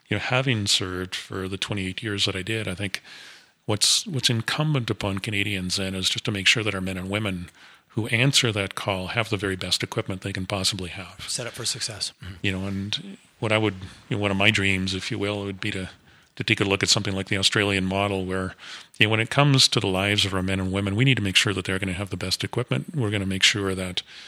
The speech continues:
Speaker 1: we're not using, you know, military, uh, equipment acquisition as any kind of a political football. We're gonna create some kind of a bipartisan par-, committee that can,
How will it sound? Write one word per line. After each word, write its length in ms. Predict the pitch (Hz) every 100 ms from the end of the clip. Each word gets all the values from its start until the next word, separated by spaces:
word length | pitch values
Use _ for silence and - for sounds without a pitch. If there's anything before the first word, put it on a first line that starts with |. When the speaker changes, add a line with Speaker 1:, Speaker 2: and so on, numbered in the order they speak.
| - - _
Speaker 1:
we're 80 | 110
not 240 | 117 -
using, 720 | 104 104 98 98 92 92 90 -
you 100 | -
know, 100 | 98
military, 720 | 92 95 95 - 95 92 90 - - - - - _ _ -
uh, 360 | 95 95 110 -
equipment 480 | 160 110 117 104 98
acquisition 560 | 92 95 107 104 107
as 140 | 95 95
any 140 | 95
kind 180 | 95 98
of 80 | 92
a 60 |
political 360 | 87 107 95 92
football. 460 | - 117 - 90 90
We're 60 |
gonna 180 | 92 101
create 480 | - 101 95 - -
some 160 | 107
kind 220 | 101 95 92
of 80 |
a 60 | 90
bipartisan 600 | 92 95 - 101 92 87
par-, 180 | 87 104 - - - - _
committee 420 | - 101 101 95
that 280 | 92 92 -
can, 380 | - 92 90